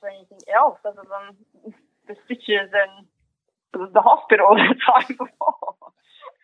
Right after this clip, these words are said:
<laughs> So, so yeah, that's, that's always a good sign, always a good sign. And I hope I can keep her in as best health and give her, you know, as best a life as I can and as she gets even older. <laughs>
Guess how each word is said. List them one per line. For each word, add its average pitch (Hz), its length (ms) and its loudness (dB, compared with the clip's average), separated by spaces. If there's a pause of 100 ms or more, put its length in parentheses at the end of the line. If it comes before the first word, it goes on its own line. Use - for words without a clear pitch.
(140)
<laughs> 285 100 -16 (1000)
So, - 400 -10 (460)
so 208 60 -4
yeah, 254 280 4
that's, 226 220 -2 (140)
that's 226 240 -12
always 220 300 -8
a 190 40 -20
good 190 180 -20 (100)
sign, 175 300 -6
always 180 340 -12
a 185 40 -20
good - 160 -20 (120)
sign. 180 280 -14
And 180 140 -10
I 175 100 -4 (420)
hope 240 200 2
I 170 120 6
can 214 160 -14
keep 220 260 -16
her 208 120 -6
in 196 140 -4
as 196 80 -20 (120)
best 196 180 -4 (100)
health 190 320 0 (500)
and 196 120 -20
give 190 120 -16
her, 185 280 -4 (340)
you 185 100 -16
know, 175 120 -10 (400)
as 190 60 -20
best 202 320 -2
a 202 40 -4
life 190 340 4
as 185 100 -18
I 180 120 -2
can 185 300 -2
and 185 200 -10 (100)
as 185 140 -10
she 185 120 -14
gets 175 160 -10 (680)
even 185 240 -4
older. 185 380 4 (240)
<laughs> 233 40 -8